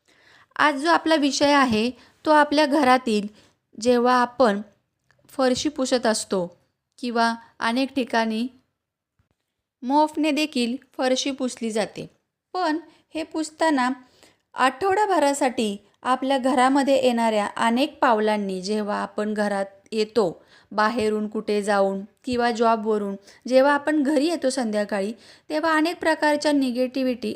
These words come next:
आपल्या पायांनी आपल्या घरामध्ये कळत नकळत येतात. आपण कितीही त्यामध्ये सतर्कता बाळगण्याची ठरवली,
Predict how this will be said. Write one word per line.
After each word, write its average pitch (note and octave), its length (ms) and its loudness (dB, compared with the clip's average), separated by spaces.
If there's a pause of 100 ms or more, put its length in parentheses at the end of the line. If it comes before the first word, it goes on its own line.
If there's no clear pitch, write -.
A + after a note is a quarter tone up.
आपल्या A#3+ 360 -2
पायांनी G#3+ 560 -2 (220)
आपल्या B3+ 280 0
घरामध्ये A3+ 560 2 (180)
कळत F#4+ 360 4
नकळत D#4+ 460 2
येतात. A3+ 360 2
आपण B3 360 2
कितीही D#4+ 540 0 (480)
त्यामध्ये B3+ 500 6 (180)
सतर्कता D4 640 4
बाळगण्याची A3+ 600 0
ठरवली, B3 480 4